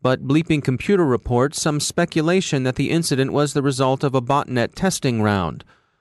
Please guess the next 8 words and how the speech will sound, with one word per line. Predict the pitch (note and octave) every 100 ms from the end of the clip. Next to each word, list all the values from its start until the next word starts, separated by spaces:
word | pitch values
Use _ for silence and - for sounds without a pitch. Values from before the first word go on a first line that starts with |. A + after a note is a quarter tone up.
| _ -
The |
story | - - C#3 B2 A#2+ -
is | A#2
still | - - B2+
developing | A#2+ A#2+ B2+ B2 A2 B2 B2+
and | A#2+
investigation | B2 A2+ B2 - A2 C3 B2 A#2+ G#2+
continues. | G#2 - D#3 A#2 F#2 C#3 -